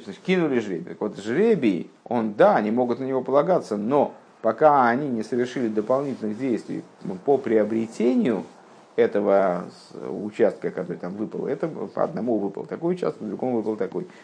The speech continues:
Они его не приобрели. А при разделении земли Израиля жребия было достаточно. То есть сам, сам жребий приобретал.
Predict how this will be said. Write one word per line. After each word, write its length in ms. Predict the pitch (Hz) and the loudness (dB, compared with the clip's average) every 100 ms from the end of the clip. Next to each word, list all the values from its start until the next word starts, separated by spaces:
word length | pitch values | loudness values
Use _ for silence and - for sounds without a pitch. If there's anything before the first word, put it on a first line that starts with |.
| - | -8
Они 240 | - 110 190 | -2 0 2
его 120 | 170 | 0
не 120 | 165 | -2
приобрели. 580 | 156 160 160 147 113 95 - | 0 2 2 2 -2 -4 6
А 180 | 147 | 8
при 160 | - 113 | 8 6
разделении 480 | 117 120 135 156 156 | 2 0 -2 -4 -4
земли 280 | 160 196 214 | -4 -2 0
Израиля 320 | 240 269 196 | 0 0 0
жребия 360 | 123 190 185 143 | 0 2 2 2
было 220 | 151 170 | 2 4
достаточно. 600 | 185 180 135 - - 95 | 2 4 2 2 -4 -6
То 100 | 101 | -6
есть 120 | - | -2
сам, 280 | 170 170 - | -2 -2 -2
сам 280 | 160 170 135 | 0 0 -2
жребий 480 | 127 160 120 101 | 0 2 2 0
приобретал. 800 | 90 110 117 117 131 131 101 73 | -2 2 4 4 -2 0 0 0